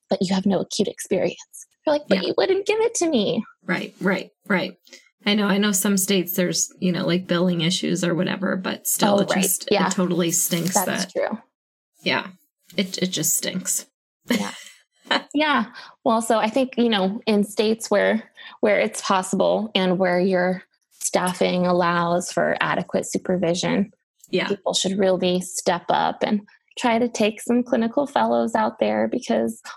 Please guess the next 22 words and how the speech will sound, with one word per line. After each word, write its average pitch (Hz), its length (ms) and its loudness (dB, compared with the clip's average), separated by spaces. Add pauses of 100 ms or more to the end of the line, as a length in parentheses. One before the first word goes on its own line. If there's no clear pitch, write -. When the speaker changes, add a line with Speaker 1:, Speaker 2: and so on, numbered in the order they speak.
(160)
Speaker 1:
honestly, 202 580 0
they 190 180 0
turn 214 260 -2
into 247 280 -4
such - 460 -4 (100)
good - 180 -2
clinicians. 220 580 -4 (300)
So. - 140 -4
Speaker 2:
Yeah. 202 160 0 (840)
Let, 262 200 2
let 233 180 2
me 277 100 2
ask 247 200 0
you, 208 80 -2
Kelsey, 202 320 0
this 190 360 0
might 196 240 2
be 190 80 0
a 185 60 2
personal 180 380 0
question, 180 420 -2
but - 240 -2